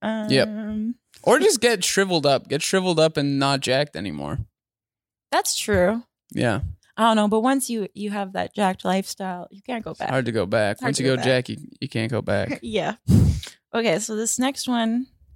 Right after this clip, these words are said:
Speaker 2: it says, "I'm seeing this guy and we hang out all the time, but it's always me asking him to hang out, never the other way around. Does he actually like me?"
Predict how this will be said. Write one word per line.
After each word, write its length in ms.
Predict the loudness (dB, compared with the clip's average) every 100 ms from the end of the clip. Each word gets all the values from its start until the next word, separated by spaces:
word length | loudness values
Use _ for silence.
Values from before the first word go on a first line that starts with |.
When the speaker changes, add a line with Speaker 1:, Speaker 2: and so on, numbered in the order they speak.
| _ _ _
Speaker 2:
it 100 | -4
says, 240 | -2 -2 2
"I'm 160 | 4 6
seeing 440 | 6 6 6 6
this 180 | 4 2
guy 220 | 4 6
and 100 | 6
we 120 | 4
hang 220 | 4 2 2
out 200 | 0 2
all 240 | 4 4
the 80 | 2
time, 380 | -2 0 2 2
but 80 | 0
it's 140 | 0
always 420 | 0 2 0 2
me 240 | 2 2 2
asking 440 | 0 0 0 0
him 300 | 2 4 4
to 80 | 4
hang 240 | 2 0
out, 260 | -2 -4 -2
never 240 | -2 0
the 140 | 2 4
other 160 | 2
way 120 | 2
around. 580 | 2 2 2 0 -4 -8
Does 140 | -6 -2
he 100 | -2
actually 240 | -2 -2
like 260 | 0 -2 -4
me?" 260 | -6 -6